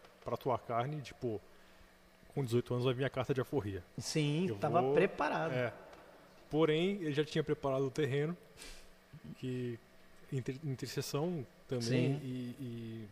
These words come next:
Speaker 1: preparando os fundamentos, né, da
Speaker 2: Sim, sim.
Speaker 1: é, na, na vida de todos vocês. E, mas o, o verdadeiro contato veio com o Espírito Santo, mesmo usando essa pessoa
Speaker 2: Sim.
Speaker 1: pra te impactar
Speaker 2: Exato.
Speaker 1: e, de repente, você,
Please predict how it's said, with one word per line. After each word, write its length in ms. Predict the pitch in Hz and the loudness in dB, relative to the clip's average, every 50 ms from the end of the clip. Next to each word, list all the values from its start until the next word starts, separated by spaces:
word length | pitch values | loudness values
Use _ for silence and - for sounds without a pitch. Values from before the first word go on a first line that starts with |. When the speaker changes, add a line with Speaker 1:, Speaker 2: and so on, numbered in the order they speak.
| - - - - - | -18 -20 -18 -10 -4
Speaker 1:
preparando 320 | 143 127 - 127 127 131 | -4 -2 -2 -2 -4 -4
os 80 | 117 - | -6 -6
fundamentos, 500 | - 139 135 123 113 120 143 170 - - | -4 -2 -2 0 0 0 -2 -2 -2 -4
né, 160 | 147 147 147 | -4 -4 -4
da 180 | 127 113 107 101 | -4 -6 -6 -6
Speaker 2:
Sim, 260 | - 135 127 127 135 | -4 -2 -2 -2 -2
sim. 240 | 131 - 131 123 123 - - - - - - - - - - 135 | -4 -6 -8 -8 -10 -10 -14 -18 -20 -20 -20 -20 -20 -20 -18 -14
Speaker 1:
é, 180 | 123 117 110 110 - - | -12 -12 -12 -12 -12 -12
na, 120 | 123 127 127 | -12 -8 -4
na 100 | 127 120 | -4 -2
vida 160 | 117 127 123 | -2 -4 -6
de 100 | 113 - | -8 -8
todos 220 | - - 131 117 127 | -6 -6 -4 -4 -2
vocês. 540 | 117 117 113 - 139 131 156 175 - - - - - - - - - - - - - - - - - - - - - - - - - - | -4 -4 -4 0 0 0 0 -2 -4 -10 -20 -20 -20 -20 -20 -20 -20 -20 -20 -20 -20 -20 -20 -20 -20 -20 -20 -20 -20 -20 -20 -20 -16 -8
E, 680 | 139 131 127 127 127 127 123 123 123 120 120 120 120 123 - - - - - - - - | -6 -4 -2 -2 -2 -2 -2 -2 -2 -2 -2 -4 -6 -8 -10 -18 -20 -20 -20 -20 -14 -8
mas 320 | 147 139 131 135 143 135 139 | -4 -2 0 0 0 0 0
o, 60 | 151 170 - | 0 -2 -2
o 60 | 151 | -2
verdadeiro 340 | 131 143 156 147 156 156 156 | -2 0 0 2 2 0 -2
contato 420 | - 160 143 - 151 147 - 143 | -2 -2 -2 -2 -2 -4 -4 -4
veio 160 | 139 156 160 | -2 -2 -2
com 100 | - - | 0 -2
o 40 | 165 | -4
Espírito 280 | - - - 170 - - | -4 -2 -4 -6 -4 -4
Santo, 320 | - 160 170 175 - - | -2 -2 -2 -2 -2 -2
mesmo 260 | 147 151 160 170 165 - - | -2 -2 -2 -2 -6 -8 -8
usando 320 | 160 127 127 151 156 151 147 | -8 -6 -4 -4 -4 -2 -4
essa 160 | - - 147 | -4 -6 -8
pessoa 500 | - 135 - - - 147 156 180 190 185 - - - - | -10 -10 -10 -8 -4 -4 -4 -4 -4 -8 -10 -18 -20 -20
Speaker 2:
Sim. 380 | - - - 131 131 131 131 135 135 127 - - | -12 -6 -4 -2 0 0 -2 -4 -6 -10 -14 -8
Speaker 1:
pra 180 | - - 131 120 - - - | -6 -4 -4 -6 -6 -12 -16
te 180 | - - 160 143 - - - - - - - - | -12 -8 -8 -8 -10 -12 -20 -20 -20 -20 -14 -10
impactar 720 | 160 139 - - 165 165 - - - - 143 143 175 196 - - - - - - - - - 190 | -10 -6 -2 0 0 0 -2 -6 -8 -4 -2 -2 -2 -2 -6 -12 -20 -20 -20 -20 -20 -20 -14 -10
Speaker 2:
Exato. 400 | 147 117 110 113 107 107 107 151 | -8 -6 -4 -4 -4 -4 -4 -4
Speaker 1:
e, 40 | 147 | -4
de 100 | 127 147 | -2 -2
repente, 500 | 139 147 151 - - 139 156 160 - - | -2 -2 -4 -4 -4 -4 -4 -6 -8 -8
você, 600 | 151 156 151 - - 160 156 156 156 156 151 151 | -8 -6 -6 -4 -2 -2 0 0 0 0 0 -2